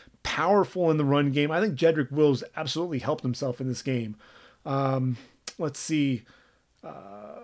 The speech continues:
you know, Prince Tega, uh, Winogo for, for Auburn, six seven, three oh five. I thought he showed a really good job, you know, against Raekwon Davis, showing some good athleticism, keeping Davis in front of him.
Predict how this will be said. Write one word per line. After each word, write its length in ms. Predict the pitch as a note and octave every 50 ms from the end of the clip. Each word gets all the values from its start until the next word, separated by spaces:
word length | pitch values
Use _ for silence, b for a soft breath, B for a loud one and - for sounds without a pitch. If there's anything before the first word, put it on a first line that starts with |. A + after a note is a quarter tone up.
| D#4+ G4
you 80 | G#4 E3
know, 80 | C#3 C3
Prince 280 | - - F#3+ C#3 -
Tega, 540 | - - F3+ F3+ E3 F3 F3 E3+ E3+ E3+ F#3
uh, 220 | F#3+ E3+ D#3 D#3+ D#3+ - -
Winogo 800 | G#3+ G#3 E3 D3+ D#3 D#3 E3 E3+ E3+ D3+ D3+ C3 B2+ B2 A#2+ - - _
for, 260 | _ - D3 D#3 D#3+
for 200 | - - D#3 C#3+
Auburn, 360 | D3 D#3 D#3 C#3+ C3+ B2+ B2
six 240 | - - F#3 F3 -
seven, 260 | - E3+ E3+ D#3+ D3
three 220 | - - E3+ D#3+ D#3
oh 120 | D3 C#3
five. 560 | B2+ - - D3+ D3+ D3+ D3 D3+ D3+ D3 C#3 B B B B B B
I 80 | D3+
thought 160 | C3+ D3+ D3 C3
he 180 | - - F#3
showed 260 | - - - F#3+ F3
a 60 | D#3+ D#3
really 300 | D3 D3+ D#3 D#3+ E3 C#3+
good 160 | D3 D3 C3
job, 480 | B2 D3 C#3+ C#3+ C#3+ C#3+ C#3 C#3 -
you 80 | C#3+ C3+
know, 60 | C3
against 260 | C3 A#2+ C#3 B2+ -
Raekwon 440 | - D3+ C#3+ C3 - C#3+ C#3 C3+ C3
Davis, 360 | B2 C#3 C#3 C#3 C3+ C#3 C3+
showing 240 | - - E3 F3 E3
some 160 | - E3 D3+
good 140 | C3 D3+ D3
athleticism, 760 | C#3+ C#3+ C3+ B2+ - C#3+ C#3+ C#3 C#3 B2 C3 C#3 B2 B2+ C3+
keeping 360 | B2+ - E3 F3+ - D#3 C#3+ B2
Davis 360 | C#3 C#3+ C#3+ C#3 C#3 C3+ -
in 60 | B2+
front 300 | - - - C#3+ C#3+ C#3+
of 80 | C3 B2
him. 280 | C#3 C#3+ C#3 C#3 C3